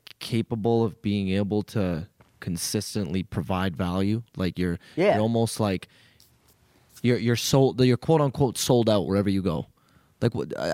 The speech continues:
Speaker 1: I'm curious to know more about what you mean by indispensable, other than being bold.
Speaker 2: Yeah, so to me, indispensable means within an organization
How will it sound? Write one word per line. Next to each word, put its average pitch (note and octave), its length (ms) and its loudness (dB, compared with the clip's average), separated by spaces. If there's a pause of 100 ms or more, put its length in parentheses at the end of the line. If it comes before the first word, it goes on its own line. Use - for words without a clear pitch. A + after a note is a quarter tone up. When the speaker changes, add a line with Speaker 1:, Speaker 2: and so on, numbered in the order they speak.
Speaker 1:
I'm D3 140 2
curious G#3 340 2
to C3 80 0
know A#2 140 4
more A2 320 2
about F#2+ 240 2
what G#2 180 2
you G#2 100 0
mean G#2+ 220 4
by F#2+ 160 2
indispensable, G#2+ 920 2
other C3+ 240 6
than A2+ 340 2 (500)
being A2 200 4
bold. C2 320 -6 (420)
Speaker 2:
Yeah, E3 200 4
so E3 180 4
to - 200 -2
me, F#3+ 280 -2
indispensable C3 960 0
means A2 480 0 (120)
within B2 300 0
an A#2 140 -2
organization G2+ 1000 -4